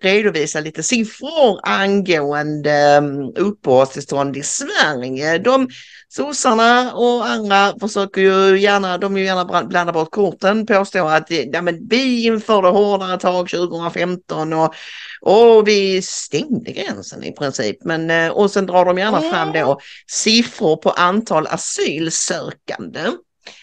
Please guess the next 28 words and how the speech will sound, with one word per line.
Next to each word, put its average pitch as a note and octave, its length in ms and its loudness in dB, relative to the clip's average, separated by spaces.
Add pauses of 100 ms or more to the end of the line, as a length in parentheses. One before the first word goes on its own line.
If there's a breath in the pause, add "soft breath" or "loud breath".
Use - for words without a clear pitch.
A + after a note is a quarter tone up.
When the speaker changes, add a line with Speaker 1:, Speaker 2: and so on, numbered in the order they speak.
(300 loud breath)
Speaker 1:
eh, F#3 560 -2
och, F3 400 4
och F3+ 100 4
liknande D3+ 720 0
villospår. E3 1200 -2
Ehm, E3+ 520 2
men G3+ 340 0
det G#3 300 2
är G#3+ 80 2
Speaker 2:
Mm. F#3 140 -2
Speaker 1:
ju, F3+ 400 2
ehm, F3+ 380 2 (120)
inte G#3+ 380 -2
så C#3+ 260 0
man D3+ 220 -8
ska - 160 -8
titta, E3 320 -8
utan D#3 300 -2
det D#3 100 -4
man D3+ 120 -10
ska - 120 -12
titta E3 200 -6
på D3+ 80 -2
är D3+ 360 0
antalet D#3+ 360 -2 (160)
uppehållstillstånd D3+ 800 -2
i - 320 -14 (160)
Sverige. - 380 -8